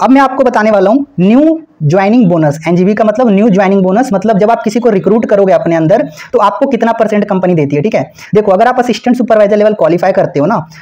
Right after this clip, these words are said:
और जब आप यहाँ पे किसी को recruit करते हो, किसी एक person को जब आप joining करते हो, तो यहाँ पे आपको मिलता है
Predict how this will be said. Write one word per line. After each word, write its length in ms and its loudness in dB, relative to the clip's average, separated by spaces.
और 100 2
जब 140 4
आप 140 0
यहाँ 220 0
पे 100 -4
किसी 220 -2
को 120 0
recruit 360 0
करते 280 0
हो, 180 -2
किसी 200 -2
एक 120 -2
person 240 0
को 100 -2
जब 120 0
आप 100 0
joining 320 0
करते 240 0
हो, 120 -2
तो 60 0
यहाँ 300 0
पे 60 2
आपको 240 -2
मिलता 260 0
है 80 2